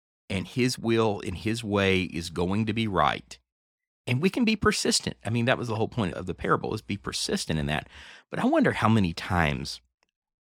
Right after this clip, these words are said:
David asked that question that we referenced earlier from, what was it, Psalm fifteen,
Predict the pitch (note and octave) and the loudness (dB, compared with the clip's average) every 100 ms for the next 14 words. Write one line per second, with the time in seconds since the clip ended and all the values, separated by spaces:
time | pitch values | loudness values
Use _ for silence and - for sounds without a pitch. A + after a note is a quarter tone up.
0 | _ _ _ - B2 G2+ G2+ F#2+ E2+ F#2 | _ _ _ -8 -4 0 2 2 2 0
1 | - - - F#2+ - F2 - F#2 F#2+ F2+ | -2 -6 -2 -2 -2 -4 -6 2 2 2
2 | E2+ E2+ - F2 F2+ E2+ D2+ - _ _ | -4 -8 -4 0 0 0 -4 -8 _ _
3 | _ - - F2+ F2 D#2+ - D2+ D2+ D#2+ | _ -8 0 2 0 -2 -6 -8 -8 -6
4 | - F2+ E2+ E2+ F2+ D2 - | -2 -2 -2 -6 -6 -8 -12